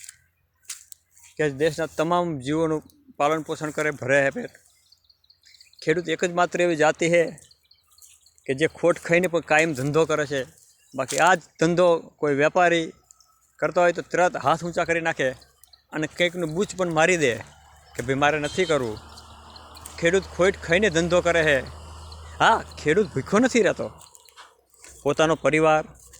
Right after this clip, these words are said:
પોતે ભૂખ્યો નથી રહેતો, પરંતુ એની સાથે એને કંઈ વધતું નથી.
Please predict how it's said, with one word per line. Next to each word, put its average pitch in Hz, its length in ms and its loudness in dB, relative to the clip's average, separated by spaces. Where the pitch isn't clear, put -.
પોતે 156 480 0
ભૂખ્યો 185 280 -4
નથી 190 240 -2
રહેતો, 143 400 -8
પરંતુ 202 220 -2
એની 208 240 0
સાથે 190 340 -2
એને 190 120 -6
કંઈ 180 160 0
વધતું 151 460 -2
નથી. 127 280 -4